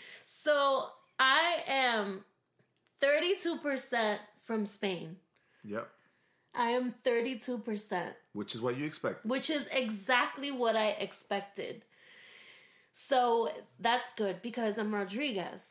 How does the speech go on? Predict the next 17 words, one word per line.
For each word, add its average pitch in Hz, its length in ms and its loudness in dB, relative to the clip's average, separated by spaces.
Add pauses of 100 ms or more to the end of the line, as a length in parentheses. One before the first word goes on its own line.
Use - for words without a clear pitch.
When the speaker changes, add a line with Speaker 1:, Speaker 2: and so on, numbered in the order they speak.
Speaker 1:
So 202 220 -2
the 196 100 -4
Rodriguez 233 500 -2
line 208 300 0
goes 190 260 -2
down 180 380 -2
all 190 180 -2
the 196 80 -2
way 180 140 -4
to - 100 -14
Spain. 160 380 -8
So 190 160 -8
I 185 100 -2
knew 190 200 -2
that. 165 220 -6 (600)
Speaker 2:
Okay. 98 120 -8 (360)
Speaker 1:
Now, 202 480 0